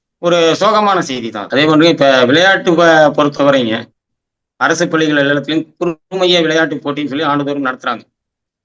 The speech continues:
இந்த போட்டிகள்ல அரசு பள்ளி மாணவர்களை தயார் செய்து, போட்டிகளை கலந்துக்க வைத்து, வெற்றி பெற வைப்பதில் பெரும்பாலான ஆசிரியர்கள் உடற்-, பகுதி நேர உடற்கல்வி ஆசிரியர்கள் தான். அவங்க பங்கு வந்து இதுல அளப்பரியதுங்க. அதே மாதிரி இப்ப ஆண்டுதோறும் கலைத்திருவிழான்னு ஒன்று நடத்துறாங்க.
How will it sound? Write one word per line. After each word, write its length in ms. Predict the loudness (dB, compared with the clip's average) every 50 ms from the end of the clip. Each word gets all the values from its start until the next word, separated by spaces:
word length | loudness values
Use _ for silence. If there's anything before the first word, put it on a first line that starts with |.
| _ _
இந்த 220 | -10 -6 -6 -6
போட்டிகள்ல 440 | -4 -4 -4 -4 -2 -4 -4 -4 -2
அரசு 340 | -2 -2 -2 -2 -4 -6 -6
பள்ளி 180 | -6 -6 -4 -4
மாணவர்களை 480 | -4 -4 -4 -4 -4 -4 -6 -6 -8
தயார் 340 | -8 -8 -6 -6 -6 -6 -6
செய்து, 580 | -8 -8 -10 -8 -8 -8 -8 -8 -10 -12 -16 _ _ _ _ _ _ _ _
போட்டிகளை 400 | -6 -4 -2 0 0 0 0 0
கலந்துக்க 360 | 0 -2 0 0 -2 -2 -2
வைத்து, 440 | -4 -4 -6 -6 -8 -8 -8 -8 -6 -8
வெற்றி 220 | -8 -6 -4 -2
பெற 180 | -2 0 0 0
வைப்பதில் 460 | 0 -2 -2 -4 -6 -6 -8 -8 -6
பெரும்பாலான 600 | -6 -4 -4 -2 0 0 0 2 2 0 0 0
ஆசிரியர்கள் 540 | -2 -4 -4 -4 -6 -6 -6 -6 -8 -10 -12
உடற்-, 300 | -10 -8 -8 -8 -8 -10 _ _
பகுதி 220 | -2 -2 0 0
நேர 180 | 0 0 0 0
உடற்கல்வி 380 | 0 -2 -2 -2 -4 -2 -4
ஆசிரியர்கள் 320 | -4 -4 -6 -8 -8 -8 -8
தான். 100 | -8 -6
அவங்க 260 | -4 -2 -2 -2 -2
பங்கு 260 | -2 -2 -2 -2 -2
வந்து 180 | -2 -2 -4 -4
இதுல 160 | -2 -2 -2
அளப்பரியதுங்க. 1120 | -2 -2 -4 -8 _ _ _ _ _ _ _ _ -18 -12 -10 -8 -6 -6 -6 -8 -8 -12 -16 _ _ _ _ _ _ _
அதே 240 | -4 -2 -2 0 0
மாதிரி 180 | 0 0 0 0
இப்ப 140 | 0 0 0
ஆண்டுதோறும் 460 | 0 0 0 0 -2 -2 -2 -4 -6
கலைத்திருவிழான்னு 540 | -6 -6 -6 -6 -8 -8 -6 -6 -4 -4 -6
ஒன்று 220 | -6 -8 -8 -8 -10
நடத்துறாங்க. 340 | -10 -6 -4 -4 -4 -4